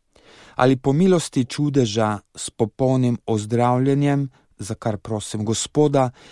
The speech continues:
ker imam še mnogo načrtov, ki jih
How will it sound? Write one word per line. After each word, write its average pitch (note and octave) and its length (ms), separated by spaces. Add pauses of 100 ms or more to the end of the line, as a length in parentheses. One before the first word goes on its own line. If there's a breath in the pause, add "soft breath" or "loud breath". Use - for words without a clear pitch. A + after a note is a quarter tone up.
(180 loud breath)
ker C#3+ 120
imam E3 360
še C3+ 480
mnogo C#3+ 460
načrtov, B2 800 (320)
ki B2+ 120
jih A#2+ 140